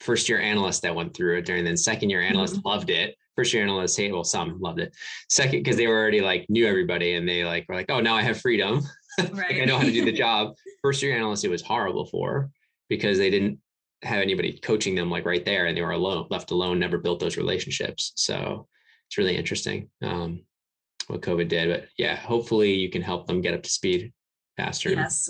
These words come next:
Speaker 2: <laughs>
Speaker 1: give them all the
Speaker 2: And
Speaker 1: tools.
Speaker 2: now too, since even though I'm back in person fully this summer, and Blackstone has been one of the most forward proponents of being in the office all the time, but,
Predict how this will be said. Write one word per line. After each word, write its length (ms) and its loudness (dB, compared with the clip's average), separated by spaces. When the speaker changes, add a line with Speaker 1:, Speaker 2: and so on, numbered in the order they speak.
Speaker 2:
<laughs> 460 -4
Speaker 1:
give 140 2
them 140 0
all 100 2
the 60 2
Speaker 2:
And 80 -4
Speaker 1:
tools. 200 4
Speaker 2:
now 220 0
too, 340 0
since 460 0
even 180 4
though 80 4
I'm 240 0
back 360 0
in 180 0
person 460 0
fully 200 0
this 160 0
summer, 220 2
and 100 -2
Blackstone 460 -2
has 380 -4
been 180 2
one 160 0
of 140 -6
the 60 0
most 260 0
forward 340 0
proponents 560 -4
of 260 -4
being 200 2
in 80 -4
the 80 -2
office 400 -2
all 140 0
the 140 -8
time, 320 -2
but, 200 -2